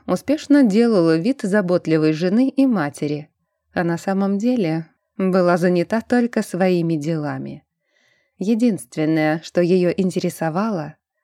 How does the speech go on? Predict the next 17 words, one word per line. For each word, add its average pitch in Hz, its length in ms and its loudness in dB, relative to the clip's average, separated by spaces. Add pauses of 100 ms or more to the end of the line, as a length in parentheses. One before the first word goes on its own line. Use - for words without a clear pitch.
(100)
это 175 300 -6
жизнь. 143 480 -12 (800)
Жить 190 680 -8
и 175 140 -2
жить 190 320 0
долго, 160 680 0
красиво 190 520 0
и 180 140 0
богато 165 720 -2 (280)
стало 196 440 0
навязчивой 196 840 0
идеей 185 560 -2
Аннабель. 143 540 -8 (720)
В - 80 -20
своих 165 340 0
поисках 160 520 0
омоложения 175 840 0